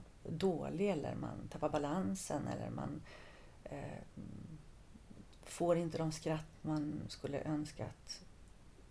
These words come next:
då man skulle önska dem. Men då har man möjligheter att, ja, men man tar en kopp kaffe och sen så gör man en föreställning till, och så kan man göra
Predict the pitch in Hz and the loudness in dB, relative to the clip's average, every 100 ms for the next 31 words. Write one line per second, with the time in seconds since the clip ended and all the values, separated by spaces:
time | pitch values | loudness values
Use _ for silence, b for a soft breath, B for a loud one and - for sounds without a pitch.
0 | - - 147 147 143 143 143 - - - | -10 0 2 2 2 2 2 0 0 0
1 | - B B B - 185 196 202 214 214 | 0 B B B 4 8 10 8 8 8
2 | 190 175 175 - 170 165 - b b b | 6 4 0 2 0 0 -6 b b b
3 | - - - 170 180 185 175 170 165 208 | -12 -12 -2 4 8 8 8 6 6 8
4 | 202 202 185 185 170 - 156 165 160 170 | 8 6 0 2 0 0 -2 0 0 4
5 | 156 156 156 - 160 151 156 156 180 - | 6 6 4 2 0 0 0 2 2 2
6 | 277 170 - 127 - 160 160 160 151 | 4 4 2 -2 0 2 4 4 4